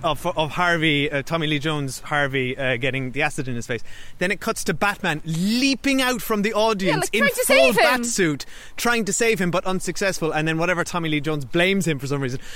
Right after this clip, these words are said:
Speaker 1: But what I ca-, I just, like, the, the picture
Speaker 2: <laughs>
Speaker 1: of, like, he must have been in the audience. Like,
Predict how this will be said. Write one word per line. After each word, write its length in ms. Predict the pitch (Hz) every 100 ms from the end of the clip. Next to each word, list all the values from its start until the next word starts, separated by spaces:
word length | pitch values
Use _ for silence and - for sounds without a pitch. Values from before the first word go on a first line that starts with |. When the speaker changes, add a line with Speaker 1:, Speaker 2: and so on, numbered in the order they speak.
| - -
Speaker 1:
But 160 | 262 220
what 220 | 254 - - -
I 140 | 240
ca-, 440 | - - - 226 269
I 80 | 214
just, 240 | 202 220 180
like, 280 | 214 190 -
the, 100 | 196 185 185
the 240 | 175 208
picture 680 | - - - - 247 220 190 587 480 -
Speaker 2:
<laughs> 280 | - 554 -
Speaker 1:
of, 220 | 208 180
like, 180 | 190 -
he 160 | 240
must 320 | 240 254 -
have 100 | 269
been 180 | 196 220 -
in 300 | 254 254 214
the 120 | 208
audience. 800 | 190 233 254 190 175 135 123 - - - -
Like, 240 | 196 175